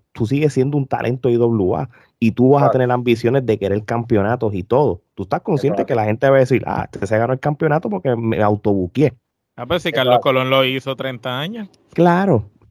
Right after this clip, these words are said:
Speaker 1: pero ¿cómo?
Speaker 2: Carlos
Speaker 1: ¿Por qué
Speaker 2: Co-,
Speaker 1: tú, tú?
Speaker 2: Carlos Colón, Carlos Colón, si el Invader lo hizo por años también.
Speaker 3: <laughs>
Speaker 2: Y que, y, y co-, co-, si no, dime, dime, dime lo de
Speaker 1: Ujú.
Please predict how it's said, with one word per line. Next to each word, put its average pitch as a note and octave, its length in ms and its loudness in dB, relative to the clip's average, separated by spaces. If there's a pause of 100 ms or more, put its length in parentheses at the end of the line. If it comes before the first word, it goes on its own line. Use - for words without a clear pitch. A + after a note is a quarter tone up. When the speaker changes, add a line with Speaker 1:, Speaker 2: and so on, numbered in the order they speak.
Speaker 1:
pero B2 280 2
¿cómo? C3 220 2
Speaker 2:
Carlos C#3 180 2
Speaker 1:
¿Por C#3+ 80 0
qué D3+ 80 0
Speaker 2:
Co-, D#3 60 4
Speaker 1:
tú, C3 160 -4
tú? - 60 -10
Speaker 2:
Carlos C#3 360 2
Colón, D3 420 2
Carlos C3+ 380 0
Colón, C3 400 2
si E3+ 80 -6
el C3 80 -4
Invader A#2+ 460 2
lo C#3 140 4
hizo D3+ 440 0 (240)
por B2 180 2
años C#3 260 0
también. C#3+ 460 0 (360)
Speaker 3:
<laughs> D#3+ 460 -14
Speaker 2:
Y C#3+ 140 -6
que, D#3 240 2
y, E3 160 -4
y C#3+ 140 -4
co-, E3 360 0
co-, - 120 -4 (240)
si B2 160 -8
no, A3 240 4
dime, B3+ 320 2
dime, A#3+ 260 2
dime A#3+ 280 2
lo A#3 140 4
de E3+ 680 4
Speaker 1:
Ujú. F#3 100 -4